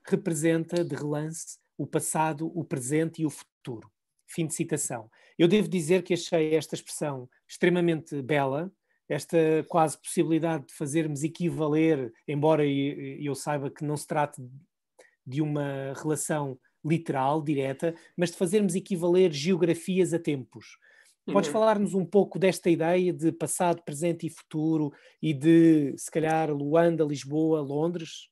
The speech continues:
Speaker 1: eh, pela ordem que tu entenderes, por favor?
Speaker 2: Sim, sim, sim, claro. Ahm, ahm,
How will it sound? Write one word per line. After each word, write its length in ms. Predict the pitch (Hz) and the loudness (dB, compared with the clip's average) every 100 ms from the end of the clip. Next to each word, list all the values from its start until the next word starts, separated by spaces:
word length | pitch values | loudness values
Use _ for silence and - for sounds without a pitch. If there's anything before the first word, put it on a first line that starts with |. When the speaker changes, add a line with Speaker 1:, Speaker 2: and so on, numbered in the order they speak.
| _ _ - | _ _ -14
Speaker 1:
eh, 280 | 123 135 - - | -12 -10 -6 4
pela 200 | 190 160 | 8 8
ordem 320 | 165 180 165 | 8 6 0
que 60 | |
tu 120 | - 165 | 2 0
entenderes, 500 | 156 147 151 190 - | 2 -2 0 -2 -2
por 140 | - | -4
favor? 400 | - 135 156 269 | -6 -4 0 2
Speaker 2:
Sim, 80 | 277 | 2
sim, 200 | - 202 | 0 -4
sim, 240 | - 185 - | -4 -6 -2
claro. 340 | 170 165 180 | 0 0 2
Ahm, 400 | 180 170 156 147 - _ - - _ | 2 2 0 -4 -12 _ -20 -20 _
ahm, 280 | 156 147 143 | -10 -8 -10